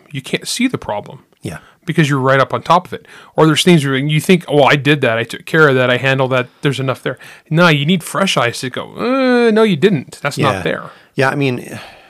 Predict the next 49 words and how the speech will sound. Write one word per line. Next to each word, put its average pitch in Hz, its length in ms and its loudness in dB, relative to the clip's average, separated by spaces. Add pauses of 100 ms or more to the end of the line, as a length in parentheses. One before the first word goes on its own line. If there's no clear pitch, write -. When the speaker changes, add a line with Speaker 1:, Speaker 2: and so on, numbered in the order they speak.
(400)
Speaker 2:
gosh, - 360 -10 (160)
y-, - 160 -16 (160)
y-, - 220 -18 (680)
sometimes, 190 720 0
you 151 100 0
know, 120 60 0
sometimes 165 460 -4
we 131 80 -6
do 110 180 -4
recognize 98 840 -6 (320)
that - 100 -8
there's 101 180 -4
an 95 80 -8
issue - 280 -12 (840)
as 117 120 -6
an 98 80 -6
author. 80 300 -12
We're, 113 120 -6
we're 104 120 -6
like, 95 200 -4
"Ah, 98 220 2
crap. - 440 -10
I 113 80 -2
know 175 200 4
there's 135 180 0
something 113 280 -4
messed 101 240 -6
up 113 140 -4
here, 113 180 -4
but, 92 240 -8 (1300)
eh, 160 280 4
I 147 120 2
don't 113 120 -2
know. 98 220 -2
I'm, 131 160 -2
I'm 127 160 -2
just 117 220 -6
gonna 107 120 -4
shoot 113 240 -6
this - 140 -6
off 101 180 -2
to - 100 -10
one 98 80 -6
of 92 60 -8
my 90 60 -4
readers 87 460 -8
and, 85 280 -14
and, 95 260 -12
and 87 320 -14